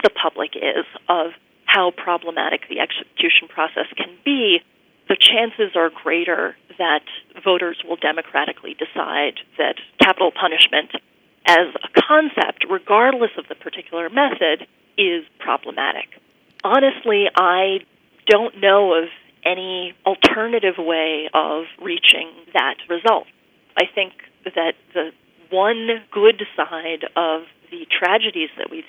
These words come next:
seen with current executions is that it raises public awareness. In the medical community as well, the discussion of the ethical challenges of physicians being involved in executions has prompted, I think, many in the medical community to raise their voices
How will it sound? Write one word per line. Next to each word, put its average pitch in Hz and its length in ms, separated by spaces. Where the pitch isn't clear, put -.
seen 160 200
with 160 100
current - 260
executions 196 720
is 302 180
that 214 80
it 170 160
raises 147 380
public - 300
awareness. - 360
In 196 120
the 190 80
medical 233 400
community 185 540
as 185 180
well, 262 300
the 180 120
discussion 214 680
of 175 200
the 165 160
ethical 190 560
challenges 190 800
of 170 80
physicians 170 520
being 165 200
involved 160 460
in 156 100
executions - 800
has 175 400
prompted, 190 500
I 165 100
think, - 180
many 294 280
in 214 100
the 170 60
medical 233 380
community 165 600
to 175 80
raise 202 320
their 180 160
voices 175 400